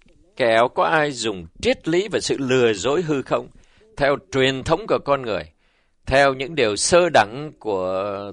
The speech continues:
thế giới, mà không theo Christ để chiếm đoạt anh em như chiến lợi phẩm. Vì tôi xin hỏi anh em, kẻ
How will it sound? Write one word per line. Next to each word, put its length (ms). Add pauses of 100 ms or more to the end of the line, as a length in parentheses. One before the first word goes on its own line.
thế 160
giới, 300 (720)
mà 460 (100)
không 500
theo 280 (180)
Christ 320 (540)
để 160
chiếm 280 (100)
đoạt 180
anh 140
em 240
như 120
chiến 220
lợi 180
phẩm. 220 (280)
Vì 240
tôi 220
xin 200
hỏi 180
anh 120
em, 140 (4000)
kẻ 360